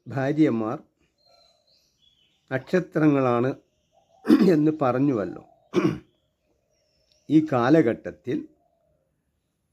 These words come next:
കറുപ്പു വെളുപ്പു എന്ന് രണ്ട്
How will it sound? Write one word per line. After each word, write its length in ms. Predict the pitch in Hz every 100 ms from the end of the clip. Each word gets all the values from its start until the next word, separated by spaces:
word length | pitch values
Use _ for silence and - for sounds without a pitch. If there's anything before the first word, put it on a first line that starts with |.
| _ _ _ _ _
കറുപ്പു 580 | 127 131 160 160 - 185 - -
വെളുപ്പു 560 | 127 131 147 156 143 170 - _ _ _ _ _ _ _ -
എന്ന് 420 | 131 117 117 131 - _ -
രണ്ട് 380 | 127 123 120